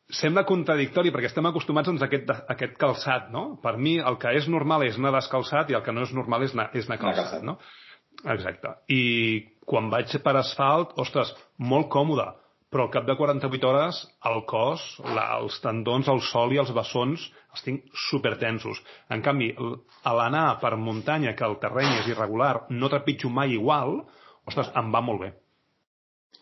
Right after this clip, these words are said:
Speaker 2: Ja, lo que, lo que passa que si ho fas a l'inrevés, si comences així, al final comences a, amb, amb un, amb un arc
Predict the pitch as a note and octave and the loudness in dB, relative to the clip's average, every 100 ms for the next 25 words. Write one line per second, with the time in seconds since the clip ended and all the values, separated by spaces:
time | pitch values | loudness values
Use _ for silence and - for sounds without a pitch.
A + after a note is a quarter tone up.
0 | - B2+ B2+ - A#2 A#2 - A2 A2+ B2+ | 0 0 2 0 0 0 0 0 0 0
1 | C#3+ - - - - - - - - A#2 | -2 -2 -4 0 0 0 -8 -6 -2 2
2 | D3 F#3 F3 B2 G#2+ C#3 A2+ F2+ - G2+ | 2 2 0 0 2 4 2 -2 -6 -4
3 | G#2 C#3 - D3 A#2 - C3+ - - - | -2 -2 -2 -2 -2 0 0 -2 -6 -12
4 | _ _ _ - G#2 - A#2+ - - - | _ _ _ -4 -2 0 2 2 -2 -12
5 | - G#2+ B2+ C3+ D3 C3 - F#2 F#2 F2+ | -2 0 2 2 2 2 2 0 0 0
6 | F2+ F#2+ A#2+ C3+ A#2+ G2 F2+ - F#2 F#2+ | 2 4 2 0 -2 -2 -4 -4 0 2
7 | A#2 C3 C3+ A2+ - | 4 4 4 4 2